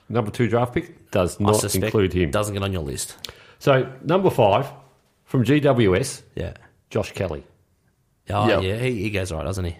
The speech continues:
Speaker 1: Still going out and still going all right. Number four,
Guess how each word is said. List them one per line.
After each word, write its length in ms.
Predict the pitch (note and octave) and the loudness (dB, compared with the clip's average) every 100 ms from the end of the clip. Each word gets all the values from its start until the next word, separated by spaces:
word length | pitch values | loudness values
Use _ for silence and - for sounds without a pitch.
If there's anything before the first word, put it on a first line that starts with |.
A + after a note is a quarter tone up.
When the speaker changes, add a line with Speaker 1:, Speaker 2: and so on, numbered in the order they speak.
| - | -8
Speaker 1:
Still 200 | - A#2+ | -2 2
going 280 | A#2+ A#2 | 2 4
out 180 | G#2 A#2 | 2 2
and 100 | G#2 | -2
still 160 | - G#2 | -2 0
going 200 | G2+ F#2 | 2 2
all 80 | F2+ | 2
right. 200 | E2 - - _ _ _ - _ _ - | 0 -2 -16 _ _ _ -20 _ _ -2
Number 220 | C#3 C3 | 0 2
four, 480 | C#3 D3+ G3 - | 4 4 2 -4